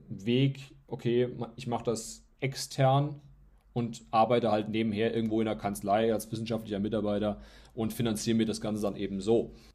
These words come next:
Dann aber während, während der Schwerpunktzeit, ähm, hat sich das so, so ein bisschen entwickelt und wie wir auch schon ge-, vorhin schon mal gesagt haben, irgendwie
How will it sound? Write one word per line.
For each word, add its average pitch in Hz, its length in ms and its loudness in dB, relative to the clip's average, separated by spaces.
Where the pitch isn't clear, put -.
Dann 143 200 2
aber 160 280 4
während, 160 420 2
während 147 240 4
der 135 100 4
Schwerpunktzeit, 170 1000 2
ähm, 143 360 0
hat 143 140 2
sich 147 80 -4
das 139 160 0
so, 131 100 0
so 123 120 -2
ein 120 80 -4
bisschen 131 560 -2
entwickelt 202 580 2
und 147 200 0
wie 139 100 6
wir 151 80 6
auch 151 120 8
schon 147 140 0
ge-, 135 120 2
vorhin 156 220 4
schon 160 80 0
mal 151 60 0
gesagt 139 180 4
haben, 131 140 4
irgendwie 139 340 6